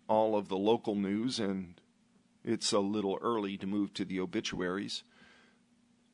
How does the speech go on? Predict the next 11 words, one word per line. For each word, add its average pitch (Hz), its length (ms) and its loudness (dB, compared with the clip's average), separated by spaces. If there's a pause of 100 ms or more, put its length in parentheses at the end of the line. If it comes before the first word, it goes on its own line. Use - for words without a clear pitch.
Jury 170 400 6
recommends 143 540 2
death 143 400 6
for - 260 -4
synagogue 104 800 2 (200)
gunman, 101 440 0 (380)
by 104 120 0
Peter 110 320 -2
Smith 110 340 0
in 101 120 0
Pittsburgh. 90 500 -4